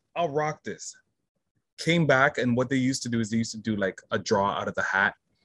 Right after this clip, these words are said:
So they'll have people who signed up, and then they'll have a draw out of the hat, and whoever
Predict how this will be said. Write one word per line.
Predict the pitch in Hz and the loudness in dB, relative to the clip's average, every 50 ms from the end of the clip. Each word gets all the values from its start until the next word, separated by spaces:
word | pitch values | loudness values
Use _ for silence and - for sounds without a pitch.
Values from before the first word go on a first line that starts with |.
| _ - - _ _ _ _ _ - - - | _ -20 -20 _ _ _ _ _ -20 -20 -8
So | - - 120 | 2 4 6
they'll | 110 113 107 | 6 6 6
have | 110 123 131 131 127 | 6 6 4 4 4
people | 143 131 - 123 | 0 -4 -2 -2
who | 120 117 | -2 0
signed | 107 - 117 107 101 107 135 | 0 2 2 2 2 4 4
up, | 151 151 147 - _ _ _ _ _ - - | 4 4 4 -2 _ _ _ _ _ -6 -2
and | 113 110 | 0 2
then | 110 107 | 2 2
they'll | 104 104 98 | 2 0 -2
have | 98 104 104 95 95 | -2 -4 -4 -4 -4
a | |
draw | 90 90 - 110 107 107 | -4 0 2 2 4 4
out | 107 104 | 2 2
of | 104 98 | 0 -2
the | 98 | -2
hat, | - - 113 107 101 - | -2 0 0 0 0 -2
and | 107 104 | -8 -4
whoever | 104 110 113 120 123 135 | 0 2 4 4 4 2